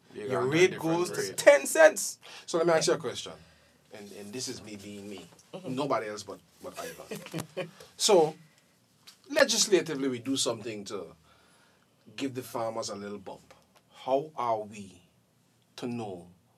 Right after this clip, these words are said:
Speaker 1: that this isn't gonna be exploited, that the water is gonna be used for the crops? We've seen, uh, we, every time we come here, we talk about some incentive that government does or some relief. We talk about during the pandemic,
Speaker 3: Yep.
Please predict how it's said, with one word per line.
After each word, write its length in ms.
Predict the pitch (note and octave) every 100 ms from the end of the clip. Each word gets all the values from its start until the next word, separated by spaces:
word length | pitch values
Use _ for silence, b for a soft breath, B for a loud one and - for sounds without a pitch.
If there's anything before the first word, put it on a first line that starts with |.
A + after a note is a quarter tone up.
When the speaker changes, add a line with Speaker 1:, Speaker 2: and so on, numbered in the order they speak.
| _ -
Speaker 1:
that 240 | F#2 F2+
this 180 | A2+ A#2+
isn't 280 | G2+ A2 G#2
gonna 180 | G#2 F#2
be 120 | F2+
exploited, 600 | D#2 - E2+ - E2+ - - _ b b b b -
that 240 | F#2+ F#2
the 60 | F#2+
water 420 | G#2 A#2+ A#2+ B2
is 120 | A#2+
gonna 180 | A2 A2
be 100 | F#2+
used 300 | F#2 G2 G2
for 80 | -
the 80 | F2
crops? 600 | - D#2+ - - - - _ b b b b b -
We've 220 | F#3+ C4
seen, 560 | - - G#3 G#3 G3+ -
uh, 60 | - - - -
we, 120 | -
every 220 | D3 A#3
time 200 | A3 G#3+
we 60 | F#3+
come 200 | E3+ D#3+
here, 120 | E3
we 100 | C#3
talk 260 | B2 C#3+ C#3+
about 300 | C3+ B2+ B2
some 180 | C#3+ C3+
incentive 400 | A2+ B2+ B2+ B2+
that 160 | A2
government 420 | A2+ A#2+ B2 A#2+
does 280 | A#2 B2 A#2+
or 120 | G#2+
some 220 | G#2 B2 A2+
relief. 360 | G#2+ C3+ F3+ - B B
We 80 | A2+
talk 320 | B2+ C#3+ C#3
about 340 | B2 A#2+ A#2 A2+ B B B B G2+ -
during 260 | C#3+ D3+ D#3
the 80 | -
pandemic, 520 | E3+ C#3 D3+ D3 A#2 - b b b b
Speaker 3:
Yep. 140 | -